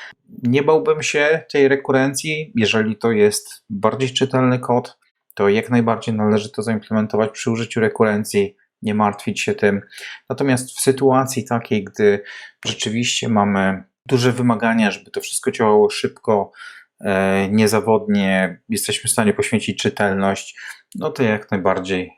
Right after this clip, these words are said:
e, wtedy należy się zwrócić w stronę iteracyjnego rozwiązania. Natomiast tak jak mówię, tutaj możemy pewne mankamenty, które wynikają właśnie z tego, że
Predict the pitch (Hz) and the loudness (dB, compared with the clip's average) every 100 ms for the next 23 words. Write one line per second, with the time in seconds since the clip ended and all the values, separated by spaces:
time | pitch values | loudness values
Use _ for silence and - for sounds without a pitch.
0 | - - 101 92 92 92 - 101 95 92 | -8 -2 -2 0 -4 -4 -4 -2 0 0
1 | 92 92 98 90 90 - - - 98 90 | 0 0 0 -2 -6 -10 -8 -4 -4 -4
2 | 85 - - - - - 104 95 - 87 | -6 -10 -20 -20 -16 -6 -4 -4 -6 -6
3 | 87 87 90 87 95 90 90 - - - | -4 -2 -2 -2 -4 -2 -4 -6 -14 -20
4 | - - - - - 170 185 156 170 - | -20 -16 -16 -18 -2 0 2 0 -2 -4
5 | 143 143 127 120 104 _ _ - 139 139 | -2 0 0 0 -2 _ _ -4 -4 0
6 | 123 123 123 _ - 110 113 127 123 110 | -2 -2 -8 _ -12 -4 -2 0 -2 -4
7 | - _ _ _ 117 113 120 113 110 - | -8 _ _ _ -6 -2 0 2 0 0
8 | 107 101 104 - 98 - 98 92 90 87 | -2 0 -4 -6 -10 -8 -2 0 0 -2
9 | 92 101 104 101 110 113 107 98 - - | 0 2 2 0 0 2 2 2 0 -6
10 | - 95 92 92 87 90 | -2 -2 0 -2 -2 -6